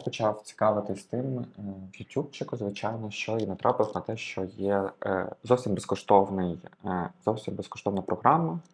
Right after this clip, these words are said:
Кріта, яка зроблена під художників, і там є стабілізація, стабілізація лайну. Тобто, коли ти малюєш, і я, в принципі,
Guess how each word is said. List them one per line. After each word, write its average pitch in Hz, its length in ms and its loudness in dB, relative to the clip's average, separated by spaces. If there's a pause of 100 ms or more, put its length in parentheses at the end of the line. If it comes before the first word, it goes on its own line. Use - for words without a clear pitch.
(440)
Кріта, 127 540 2
яка 104 540 6
зроблена 98 500 2 (200)
під 98 340 -2 (320)
художників, 131 840 6
і 117 40 2
там 131 420 6
є 107 400 2 (420)
стабілізація, 107 1200 4 (840)
стабілізація 101 760 2
лайну. 82 400 0 (200)
Тобто, - 320 2
коли 104 260 2
ти 95 360 -2 (100)
малюєш, 139 680 -4
і 98 80 -4
я, 104 160 6
в - 120 0
принципі, - 340 -2